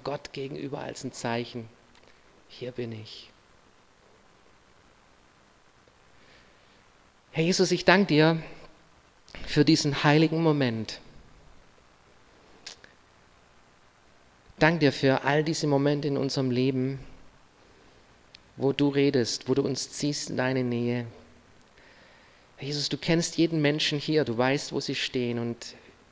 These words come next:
ich danke dir, dass du uns nie aufgibst. Auch da, wo wir versagt haben, wo, Herr, wo, wo wir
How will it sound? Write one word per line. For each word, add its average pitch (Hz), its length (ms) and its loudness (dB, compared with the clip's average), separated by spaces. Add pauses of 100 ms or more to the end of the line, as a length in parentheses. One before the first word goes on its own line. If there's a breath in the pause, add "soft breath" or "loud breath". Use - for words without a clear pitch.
ich - 100 -16
danke 147 240 0
dir, 147 100 2
dass 135 180 -4
du - 80 -4
uns 127 260 -6
nie 143 200 -4
aufgibst. - 720 -6
Auch 143 180 -2
da, 147 220 0
wo 151 160 8
wir 135 340 4
versagt - 680 0
haben, 110 340 -6
wo, 123 240 0 (920 loud breath)
Herr, 143 300 -10
wo, 147 280 4
wo 143 180 -2
wir 143 340 2